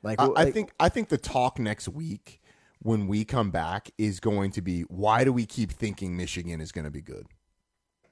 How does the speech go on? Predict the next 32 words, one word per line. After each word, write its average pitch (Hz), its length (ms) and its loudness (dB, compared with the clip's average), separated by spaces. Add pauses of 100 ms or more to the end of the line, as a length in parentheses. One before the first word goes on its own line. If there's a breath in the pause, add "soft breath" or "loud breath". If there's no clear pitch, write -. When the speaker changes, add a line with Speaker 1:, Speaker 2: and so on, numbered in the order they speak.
Speaker 2:
Why, 151 480 4
why 156 280 8
do," 190 200 2
and 170 140 8
I, 185 180 6
and 175 140 8
I'm, 240 260 6 (140 loud breath)
I - 140 8
picked 403 220 6
them 143 120 4
to - 20 2
be 123 80 6
in 117 60 4
the 110 80 2
college 107 220 4
football 92 200 0
playoff, 107 300 2
so 95 140 -2
I'm 160 260 2
squarely 110 540 2
in 135 100 0
there. 175 200 -2 (260 soft breath)
Why, 135 800 4 (120)
why 107 460 4
do 147 160 2
we 127 220 2
continue 117 540 -4
to 107 120 -2
buy 87 460 0
into 90 320 -4
this 78 200 -8
Michigan 76 540 -8